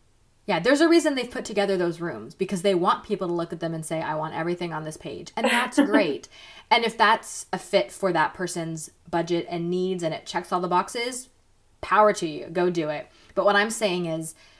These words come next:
Speaker 1: there's a reason our services cost money, and it is because of this custom curated design that is done, never duplicated, one-on-one, very unique, a mix of vendors and price points and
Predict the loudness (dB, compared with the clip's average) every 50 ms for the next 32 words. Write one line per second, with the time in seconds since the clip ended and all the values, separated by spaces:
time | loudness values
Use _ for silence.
0 | _ _ 2 2 2 2 2 0 0 2 2 2 2 2 0 0 0 -2 -4 -4
1 | -4 -6 -6 -8 -8 -4 -4 -4 -4 -4 -6 -6 -6 -6 -4 -6 -6 -6 -4 -2
2 | -2 -2 0 0 -2 0 -2 -2 -4 -4 -8 -4 -2 0 0 0 -2 -4 -6 -6
3 | -6 -6 -8 -8 -10 -8 -8 -8 -8 -8 -8 -8 -8 -8 -8 -6 -4 -2 -2 -2
4 | -2 -2 -2 -4 -4 -4 -8 -12 _ _ _ _ _ _ -6 -2 -2 -2 0 0
5 | -2 -2 -2 -4 -6 -8 -8 -6 -6 -4 -4 -6 -8 -6 -6 -6 -4 -4 -6 -10
6 | -12 -14 -16 -16 -18 _ _ _ _ _ _ _ -6 -4 -2 -2 0 0 0 0
7 | 0 -4 -4 -2 0 0 0 -2 -4 -6 -10 -12 _ -12 -6 -4 -2 2 2 2
8 | 2 0 -2 -2 -2 -2 -2 -4 -6 -8 -10 -12 -14 _ _ _ _ _ _ _
9 | _ _ _ _ -16 -16 -4 0 0 2 2 2 0 0 -2 -2 -2 0 0 0
10 | 0 0 -2 -4 -6 -14 -20 -20 _ _ _ _ _ -4 -2 0 0 2 2 2
11 | 0 0 -2 -6 -8 -4 -4 -4 -4 -2 -2 -2 0 0 0 -2 -2 -2 -4 -4
12 | -6 -8 -12 -14 -14 -10 -6 -4 -4 -2 -4 -6 -10 -10 -8 -8 -6 -8 -10 -12
13 | -16 -18 -16 -12 -12 -10 -10 -10 -12